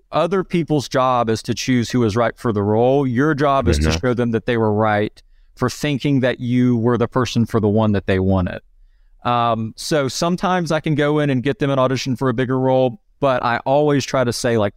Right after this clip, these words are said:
Speaker 1: "Focus on what we know they want you for," uh, because the other role might be gone. They might already have an offer out. There's a ton of other things that go into it. Um, but yeah, I mean,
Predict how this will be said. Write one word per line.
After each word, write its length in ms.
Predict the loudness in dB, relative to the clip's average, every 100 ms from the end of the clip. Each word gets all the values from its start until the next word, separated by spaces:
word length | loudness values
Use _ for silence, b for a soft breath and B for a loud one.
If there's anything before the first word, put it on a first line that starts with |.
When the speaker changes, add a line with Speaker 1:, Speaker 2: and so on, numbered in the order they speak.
| -4
Speaker 1:
"Focus 380 | -4 -2 -2 0
on 160 | 0
what 180 | 0 0
we 160 | 0 2
know 360 | 2 0 0
they 140 | 0 0
want 260 | 0 -2
you 120 | -6
for," 460 | -6 -4 -2 -2 -4 _ -20 -20 -14 -4
uh, 280 | 0 0 0
because 520 | -2 0 0 0 -4
the 180 | -2 0
other 160 | 0
role 180 | 0 2
might 240 | 2 0
be 100 | 0
gone. 380 | 0 2 2 2
They 60 | 2
might 200 | 2 2
already 180 | 2 2
have 160 | 0
an 80 | 0
offer 400 | 0 0 0 0
out. 180 | 0 0
There's 180 | -2 -4
a 60 |
ton 220 | -4 -2
of 100 | 0
other 180 | 0 0
things 280 | 0 -2 -2
that 100 | -2
go 200 | 0 0
into 320 | 0 0 0
it. 140 | 0 -4 -16 -20 _ -8
Um, 500 | -2 2 2 0 -6 -14 _ _ _ _ _ _ _ -4
but 140 | -2 0
yeah, 260 | 0 0
I 80 | 0
mean, 320 | 0 0 -2